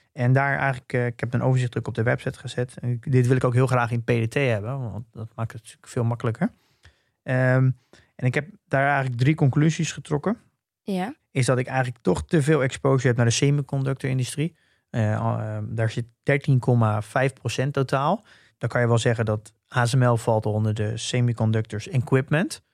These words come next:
Speaker 1: En dan heb je dus, eh, een Broadcom en, eh, Nvidia, die valt dan in semiconductors. Maar ik vind dat toch wel een, zijn wel heel erg aangecoloreerd aan
Speaker 2: Ja.
Speaker 1: elkaar. Dus ik vind eigenlijk dertien komma vijf procent te hoog. Ehm, dat pakt natuurlijk in deze tijd heel goed uit, omdat, eh,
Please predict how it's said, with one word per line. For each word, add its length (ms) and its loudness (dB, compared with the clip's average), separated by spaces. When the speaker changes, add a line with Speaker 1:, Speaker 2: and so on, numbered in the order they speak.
Speaker 1:
En 160 0
dan 120 2
heb 160 0
je 100 -4
dus, 240 -2
eh, 420 -8
een 280 -8
Broadcom 500 0
en, 420 0
eh, 100 -8
Nvidia, 580 2
die 160 0
valt 200 2
dan 140 0
in 120 -2
semiconductors. 840 -2
Maar 180 2
ik 60 -20
vind 120 -6
dat 100 -2
toch 120 0
wel 120 2
een, 300 -2
zijn 280 -2
wel 100 4
heel 300 4
erg 140 0
aangecoloreerd 760 0
aan 100 -2
Speaker 2:
Ja. 100 0
Speaker 1:
elkaar. 200 0
Dus 280 -20
ik 120 -4
vind 140 0
eigenlijk 300 0
dertien 200 -2
komma 180 0
vijf 160 2
procent 220 -2
te 80 2
hoog. 480 2
Ehm, 300 -4
dat 140 -4
pakt 180 -2
natuurlijk 300 2
in 60 4
deze 120 2
tijd 220 2
heel 100 2
goed 180 -2
uit, 280 0
omdat, 420 -8
eh, 100 -12